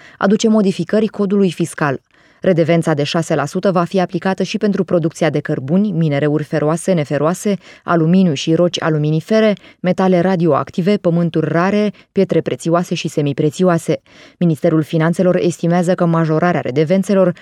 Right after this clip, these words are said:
va aduce la bugetul statului venituri suplimentare de o sută șaptesprezece milioane de lei în acest an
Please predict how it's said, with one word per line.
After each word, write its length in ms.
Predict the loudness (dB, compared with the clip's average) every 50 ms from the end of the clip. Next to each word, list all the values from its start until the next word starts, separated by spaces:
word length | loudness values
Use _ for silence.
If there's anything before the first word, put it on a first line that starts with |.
| -20 -14 -8
va 200 | -4 0 2 2
aduce 300 | 2 2 0 -2 -2 0
la 120 | 0 0
bugetul 440 | 0 0 -2 -2 -2 0 0 0 -2
statului 500 | -2 -4 -4 -4 -4 -2 0 0 2 2
venituri 420 | 2 0 0 0 0 -2 -4 -6
suplimentare 680 | -4 -6 -6 -4 -2 -2 0 0 0 0 -2 0 0 0
de 100 | 2 0
o 180 | 0 0 -2 -4
sută 260 | -4 -6 -4 -4 -4
șaptesprezece 760 | -4 -4 -6 -6 -4 -4 -6 -4 -2 -2 -2 0 0 0 0
milioane 420 | 0 0 0 0 0 0 0 0
de 120 | 0 0 2
lei 220 | 2 2 2 2
în 80 | 0 0
acest 340 | -2 -2 -4 -4 -4 -2 0
an 160 | 2 2